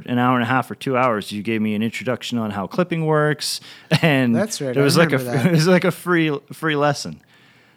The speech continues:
Speaker 1: I, I, I can't think of very many people who would give so much time and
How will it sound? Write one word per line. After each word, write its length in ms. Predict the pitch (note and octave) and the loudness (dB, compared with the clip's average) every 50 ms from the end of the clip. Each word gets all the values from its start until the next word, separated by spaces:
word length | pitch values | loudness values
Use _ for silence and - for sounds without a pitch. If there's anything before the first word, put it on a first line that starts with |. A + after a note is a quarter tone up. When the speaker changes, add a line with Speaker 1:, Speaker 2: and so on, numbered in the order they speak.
| _ _ _ _ _ - | _ _ _ _ _ -6
Speaker 1:
I, 160 | D3 D#3 D3 - _ _ _ - D#3 B2+ B2 - - _ _ _ _ - | -4 -4 -4 -6 _ _ _ -20 -20 -20 -20 -20 -20 _ _ _ _ -4
I, 60 | F3 E3 - - | -4 -4 -2 -2
I 80 | F3 F3+ | -4 -2
can't 260 | - B3 A3+ - - | 0 0 -2 -2 -2
think 240 | - G3+ F#3+ D#3+ F3 | -4 -2 -2 -2 -2
of 80 | D3 | -4
very 240 | B2+ C#3 D3 D3+ D3 | -2 -2 0 0 0
many 240 | D3 D3+ D3 C#3 C3 | 0 0 0 0 -2
people 420 | - - C#3 - - C3 B2 A#2+ | -2 -4 -6 -4 -2 -2 -2 -2
who 180 | - - B2 A2+ | -2 -2 -2 -2
would 200 | A2+ A#2 - - | -2 -2 -2 0
give 200 | B2 A#2+ G#2 - | -2 -2 -2 -2
so 200 | - - C3 C3 | -2 -2 0 0
much 220 | C3 A#2+ - - - | 0 0 -2 -4 -4
time 540 | - C3 B2+ B2 A#2 A2 G#2+ G#2+ G2 - _ _ _ _ | 0 0 2 2 2 0 -2 -2 -4 -6 _ _ _ _
and 320 | - B2+ A#2 A2 A2 F#2+ | -6 -2 -2 -2 -2 -4